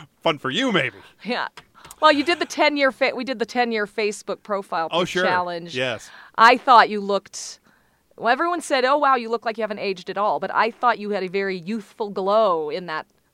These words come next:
Speaker 2: older picture.
Speaker 1: Oh, thank
Speaker 2: That,
Speaker 1: you.
Speaker 2: it was very newly married, maybe. Uh, how long you
Speaker 1: The
Speaker 2: been
Speaker 1: first,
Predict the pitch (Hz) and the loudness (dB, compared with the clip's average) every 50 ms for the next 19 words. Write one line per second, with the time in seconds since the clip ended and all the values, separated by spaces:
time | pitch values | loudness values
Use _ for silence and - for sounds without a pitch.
0 | _ - 208 214 220 220 208 175 156 - - 170 - - - - 165 76 - 131 | _ -6 -6 -4 -4 -4 -6 -6 -6 -10 -12 -12 -12 -14 -14 -12 -12 -10 -2 0
1 | 147 139 117 110 - - 214 190 - 226 226 208 240 262 277 269 - 311 302 302 | 0 2 2 0 0 0 0 0 0 0 -2 0 -2 -2 -4 -6 -6 -2 0 2
2 | 302 294 294 277 269 247 - _ _ - 214 220 240 262 262 262 262 254 254 247 | 2 2 0 -2 -6 -8 -12 _ _ -8 -6 -6 -4 -4 -6 -6 -6 -6 -6 -6
3 | 247 240 240 240 226 - _ _ _ - 208 214 226 226 226 226 220 214 190 202 | -6 -6 -6 -8 -8 -12 _ _ _ -6 -2 0 2 2 2 2 0 -2 -4 -4
4 | 214 208 208 202 202 196 190 190 196 185 - _ _ _ - 214 226 233 247 262 | -6 -6 -4 -2 -2 -2 -2 -2 -4 -8 -14 _ _ _ -10 -8 -8 -6 -6 -6
5 | 277 269 262 254 254 247 240 214 202 190 - | -6 -4 -6 -6 -6 -4 -4 -4 -4 -4 -6